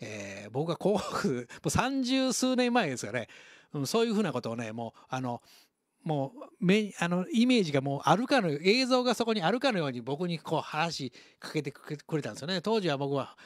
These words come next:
「へー、へー」と言ったんだけど、今現在ね、今僕はこういうふうに、えー、このアトリエに、大阪のアトリエにいながら、あー、ね、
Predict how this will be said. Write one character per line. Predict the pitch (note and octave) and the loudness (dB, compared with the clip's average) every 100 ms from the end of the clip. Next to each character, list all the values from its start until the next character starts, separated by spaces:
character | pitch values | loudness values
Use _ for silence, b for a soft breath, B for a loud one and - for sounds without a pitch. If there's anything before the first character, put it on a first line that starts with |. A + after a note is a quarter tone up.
| B | B
「へ | - A3 G3 F3+ E3+ D#3+ | 2 2 2 -8 -8 -10
ー、 | G3 G#3 | -8 -6
へ | |
ー」 | |
と | E3+ | -2
言 | D#3 | -2
っ | |
た | C#3 | -2
ん | A2+ | -6
だ | |
け | A#2 | -8
ど、 | A2+ B B B | -10 B B B
今 | F#3 G3 | -2 0
現 | F#3 G#3+ G3+ | 2 2 2
在 | C3+ B2+ | 0 0
ね、 | G3+ C#3+ | 0 0
今 | D3 D3 | 0 2
僕 | E3+ D3 | 2 0
は | |
こ | B2+ C#3 | -2 -2
う | |
い | C#3 | -2
う | |
ふ | |
う | C3+ | -2
に、 | A#2+ - B B | -4 -8 B B
え | B2 A2+ A2+ A2+ A2+ B2 C3 | -6 -2 0 0 -2 -6 -10
ー、 | |
こ | - D3 | -6 -2
の | C3 C3 | -2 -2
ア | C3+ | -2
ト | C#3 | 0
リ | E3+ E3+ | 0 0
エ | E3 | 0
に、 | E3 E3 | -4 -4
大 | C#3 | 0
阪 | E3+ D#3+ | 0 0
の | D3+ | -2
ア | |
ト | F3 | 0
リ | E3+ | -2
エ | |
に | E3+ E3 | 0 -2
い | |
な | E3 | 0
が | D#3+ | 0
ら、 | D3+ B B | -2 B B
あ | C3+ C3 B2+ B2 B2 A#2 B B B B B B _ F#4 E4+ C#4+ D4 _ _ F#3+ | -4 -2 -2 -2 -4 -8 B B B B B B _ -20 -20 -20 -20 _ _ -4
ー、 | |
ね、 | D#3+ G#2 | -4 -4